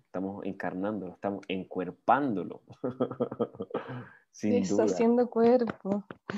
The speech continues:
Speaker 1: Sí. Te mando un beso gigante, Jime. Gracias a todas las personas que nos acompañaron. Hoy día tenemos a las siete de la tarde, eh, el entrenamiento con Eric Ibáñez desde Argentina, así que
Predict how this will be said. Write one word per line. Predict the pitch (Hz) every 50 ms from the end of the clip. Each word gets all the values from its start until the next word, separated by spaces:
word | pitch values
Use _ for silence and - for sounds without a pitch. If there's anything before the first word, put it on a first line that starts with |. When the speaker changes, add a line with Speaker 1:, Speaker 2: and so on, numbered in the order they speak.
| 202 -
Speaker 1:
Sí. | - 254 240 240 240 - 254 - - _ _ _ _ _ _ _ _ _ _ - _ _
Te | - 95
mando | 98 104 107 107 104
un | 101
beso | 98 110 113 -
gigante, | 110 - 107 98 98 101 110 110 - 113 104
Jime. | - - 110 113 117 113 113 113 110 -
Gracias | 92 87 101 107 107 - - 101
a | 95
todas | 87 101 104 104
las | 101 -
personas | - 90 - 104 98 98 95
que | - 95
nos | 92 92 90
acompañaron. | 90 - 90 90 87 - 87 90 92 101 107 107 104 101 104 - _ _ _ _ _ _ _ _ _ _ _
Hoy | 101 98
día | 101 98 95
tenemos | 101 92 98 101 101 92
a | 92
las | 87 85 - -
siete | - 117 120 120 117
de | 110 107
la | 107 101 -
tarde, | 107 110 110 104 90 95 92 90 - _ _ _ _ _ _ _ _ _
eh, | - 90 90 87 85
el | 87 90
entrenamiento | 90 85 - 90 90 90 87 95 104 107 104 - - 98 87
con | 87 95 92 87 85 82 80 - _ _ _ _ _ _ _ _ _ _ _ _ _ _ _ _ _ _ _
Eric | - 95 95 92 82 98
Ibáñez | 95 87 92 107 113 101 92
desde | 95 85 95
Argentina, | 92 85 - 92 85 85 - - 110 107 104 92
así | 71 - - 95 87
que | - 98 92 92 87